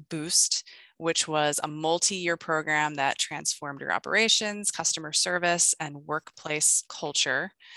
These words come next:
Um, in the press release that announced the award, you stated that the project objective started and remains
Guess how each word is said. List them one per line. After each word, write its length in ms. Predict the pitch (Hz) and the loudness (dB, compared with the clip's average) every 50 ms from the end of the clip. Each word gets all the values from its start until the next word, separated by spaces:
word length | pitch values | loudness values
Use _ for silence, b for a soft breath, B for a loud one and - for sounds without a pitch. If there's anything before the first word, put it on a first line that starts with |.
| B B B B B B B - | B B B B B B B 2
Um, 260 | 160 147 143 143 143 - | 4 4 4 2 0 -4
in 80 | 190 190 | -2 -2
the 80 | 185 | -2
press 360 | - - - 208 196 - - - | -2 2 4 4 6 6 4 2
release 260 | 208 202 202 202 - | 4 2 4 2 4
that 120 | - 190 | 2 2
announced 480 | 175 170 170 156 156 160 170 170 - - | 2 4 4 4 2 4 2 0 0 0
the 140 | 175 160 160 | 0 -2 -2
award, 640 | 151 151 143 143 143 139 135 135 139 151 175 180 - _ _ _ - | -2 -2 -4 -4 -2 -2 0 0 -2 -4 -6 -8 -18 _ _ _ -8
you 100 | 185 180 | -2 2
stated 400 | 170 - - 180 170 165 170 165 | 2 2 4 4 2 2 2 0
that 160 | - 156 - | 0 -2 -4
the 80 | - 143 | -4 -14
project 600 | - - - - 175 170 175 170 175 170 170 - | -12 -8 0 2 4 4 4 2 0 -2 -2 -4
objective 640 | 165 165 156 - 160 156 - - - 156 147 147 151 | -12 -8 -2 0 0 0 -2 -2 -2 -2 -2 -2 0
started 840 | - - - - - - - - 175 170 175 180 185 185 185 180 - - | 2 2 4 4 2 0 0 2 4 4 6 6 6 4 4 4 2 0
and 220 | - 170 160 160 151 | -2 -4 -4 -4 -6
remains 800 | 151 147 156 165 170 165 160 156 143 135 139 147 147 - - | -6 -4 -2 0 2 2 2 2 0 -2 -4 0 2 2 2